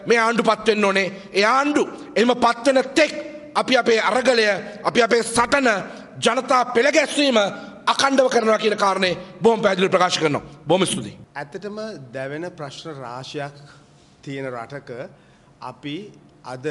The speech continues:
Speaker 2: People's Tomorrow ආයතනය වෙනුවෙන් සමාජිකයෙක් හැටියට මමත් අදහස් කරා කතා කරන්න ත්‍රස්ත පනත, ඒ වගේම දූෂණ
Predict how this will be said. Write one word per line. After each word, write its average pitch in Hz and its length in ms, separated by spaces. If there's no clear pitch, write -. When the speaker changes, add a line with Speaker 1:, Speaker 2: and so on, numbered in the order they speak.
Speaker 2:
People's 139 420
Tomorrow 131 500
ආයතනය 123 520
වෙනුවෙන් 127 520
සමාජිකයෙක් 127 640
හැටියට 127 420
මමත් 127 380
අදහස් 123 380
කරා 131 300
කතා 156 320
කරන්න 120 400
ත්‍රස්ත 147 360
පනත, 151 360
ඒ 147 100
වගේම 143 380
දූෂණ 170 400